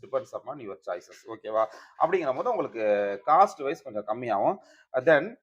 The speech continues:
ஆ, இப்ப நிறைய பாத்தீங்கன்னா வீட்டை ஃபுல்லா கம்ப்ளீட் பண்ணி டெக்கரேட் பண்ண பால்கனியா இருக்கட்டும், இல்ல உள்ள பால்கனியா இருக்கட்டும், இந்த ரெயிலிங்கா இருக்கட்டும், இது எல்லாமே ஸ்டெயின்லெஸ் ஸ்டீல்ல வந்து அவங்க பண்ணுவாங்க. ஸ்டெயின்லெஸ் ஸ்டீல் ரொம்ப, ரொம்ப, ரொம்ப காஸ்ட்லி. ஸ்கொயர்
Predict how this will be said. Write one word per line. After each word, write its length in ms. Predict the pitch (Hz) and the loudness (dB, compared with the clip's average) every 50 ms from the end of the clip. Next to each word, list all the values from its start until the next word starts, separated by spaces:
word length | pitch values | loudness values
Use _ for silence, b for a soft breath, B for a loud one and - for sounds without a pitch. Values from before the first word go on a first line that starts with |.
| _ _ _ _ - | _ _ _ _ 0
ஆ, 480 | 127 131 131 123 123 120 120 117 117 | 2 4 4 4 2 0 0 -2 -4
இப்ப 440 | - - 196 - - - 135 156 190 | -6 -10 -12 -4 2 2 4 4 2
நிறைய 380 | 165 135 139 165 208 220 226 202 | 0 0 0 0 2 2 0 0
பாத்தீங்கன்னா 540 | 160 160 147 151 151 147 139 135 151 151 139 | 2 0 -2 -2 -2 -2 -2 -2 -2 -2 -4
வீட்டை 300 | 156 196 220 220 - _ _ _ _ - | -8 -10 -10 -10 -14 _ _ _ _ 0
ஃபுல்லா 340 | 147 131 127 - - 147 151 | 0 0 0 -2 -4 -2 0
கம்ப்ளீட் 320 | 143 131 120 127 139 135 127 | 0 0 0 -2 -4 -10 -10
பண்ணி 180 | 135 147 131 113 | -10 -10 -4 -2
டெக்கரேட் 340 | 139 131 135 185 190 180 - - | -2 0 0 -2 -6 -6 -6 -10
பண்ண 220 | - 113 107 104 101 107 | -12 -10 -10 -10 -4 0
பால்கனியா 320 | 110 127 147 143 - 147 | 0 0 0 0 -6 -8
இருக்கட்டும், 400 | 143 139 127 120 117 117 113 135 | -4 -4 -4 -4 -4 -6 -8 -8
இல்ல 140 | 135 123 120 | -8 -8 -8
உள்ள 260 | 110 110 123 143 156 | -8 -8 -6 -4 -2
பால்கனியா 500 | 147 127 127 120 127 127 127 123 120 117 | 0 2 2 2 0 -2 -8 -8 -6 -6
இருக்கட்டும், 300 | 117 110 - - - 139 | -8 -8 -12 -14 -20 -18
இந்த 240 | 139 123 113 98 - B B B B B | -8 -4 -6 -6 -6 B B B B B
ரெயிலிங்கா 520 | 123 - 123 131 156 175 190 190 180 160 135 | -4 0 2 2 2 2 0 -2 -2 0 0
இருக்கட்டும், 200 | 120 117 131 131 | 0 -2 -4 -6
இது 80 | 127 | -6
எல்லாமே 340 | 123 123 127 139 147 165 190 | -4 -4 -4 -4 -4 -6 -10
ஸ்டெயின்லெஸ் 600 | 170 - - - - 214 226 240 247 240 226 220 | -12 -14 -14 -10 -8 -8 -8 -8 -8 -8 -8 -8
ஸ்டீல்ல 520 | - - - _ - 151 135 123 127 117 104 | -8 -10 -14 _ -12 -12 -10 -6 -6 -6 -6
வந்து 180 | 101 104 131 | -6 -8 -10
அவங்க 200 | 139 123 110 104 | -10 -8 -10 -12
பண்ணுவாங்க. 200 | 104 107 104 107 | -14 -14 -16 -16
ஸ்டெயின்லெஸ் 440 | 107 - - - 165 185 196 196 190 | -16 -16 -12 -12 -10 -10 -10 -10 -10
ஸ்டீல் 460 | 170 - - _ 151 160 175 156 127 - | -10 -12 -14 _ -14 -12 -12 -12 -12 -12
ரொம்ப, 340 | 113 120 147 160 180 180 196 | -12 -12 -12 -10 -6 -6 -4
ரொம்ப, 260 | 180 175 175 165 165 | -4 -4 -6 -6 -6
ரொம்ப 280 | 151 143 143 - - - | -8 -8 -10 -10 -6 -4
காஸ்ட்லி. 400 | 117 123 127 - _ - 113 110 b b b b b | -2 -4 -4 -6 _ -20 -20 -20 b b b b b
ஸ்கொயர் 340 | b _ - 143 151 175 | b _ -4 -2 -2 -2